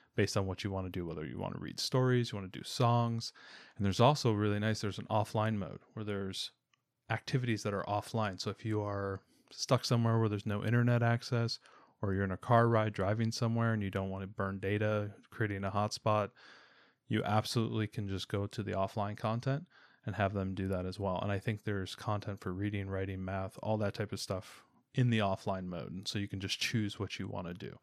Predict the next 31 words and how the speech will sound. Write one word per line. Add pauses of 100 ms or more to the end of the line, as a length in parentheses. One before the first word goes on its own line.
(380)
And
you'll
see
a
lot
of
the
repetition
of (680)
the
lessons
that
you
saw (580)
in
the
general
app (560)
reflected
into
the
library
mode,
and
you
can
go
in
between
the
two.